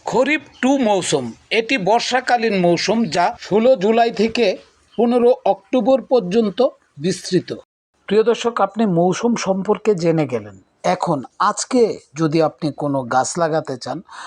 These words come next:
আপনাকে আগে বের করতে হবে যে আজকে সতেরোই আগস্ট, এটা কোন মৌসুম চলছে, এই মৌসুমে আমি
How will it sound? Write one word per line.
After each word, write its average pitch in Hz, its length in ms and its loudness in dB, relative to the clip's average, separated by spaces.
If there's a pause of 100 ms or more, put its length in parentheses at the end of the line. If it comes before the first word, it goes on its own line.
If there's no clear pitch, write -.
(200)
আপনাকে 185 540 0 (440)
আগে 156 400 0 (380)
বের 170 260 0
করতে 240 340 -2
হবে 180 300 0
যে 170 140 0 (140)
আজকে 165 400 -2
সতেরোই 180 560 0
আগস্ট, 165 460 -2 (480)
এটা 185 280 0 (140)
কোন 226 260 0
মৌসুম 160 440 0
চলছে, 190 440 -2 (420)
এই 269 180 4
মৌসুমে 226 580 2 (180)
আমি 170 280 2